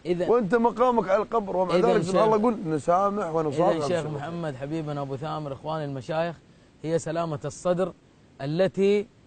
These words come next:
Speaker 1: علمنا إياها صلى الله عليه وآله وسلم ترفع صاحبها في الجنة. النبي صلى الله عليه وسلم لما سبوه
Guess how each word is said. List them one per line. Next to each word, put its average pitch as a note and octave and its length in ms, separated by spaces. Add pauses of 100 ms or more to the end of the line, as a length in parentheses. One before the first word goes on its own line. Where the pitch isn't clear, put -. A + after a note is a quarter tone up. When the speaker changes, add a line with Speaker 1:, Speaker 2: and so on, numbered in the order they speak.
(120)
Speaker 1:
علمنا E3 600
إياها D#3 440
صلى D#3 300
الله D3+ 420
عليه D3 320
وآله D3 360
وسلم F3+ 460 (460)
ترفع E3 420
صاحبها E3+ 580
في E3 80
الجنة. D#3+ 420 (360)
النبي F3 320
صلى D3 180
الله C#3+ 100
عليه F3 120
وسلم G#3 180 (340)
لما D#3 360
سبوه D3+ 560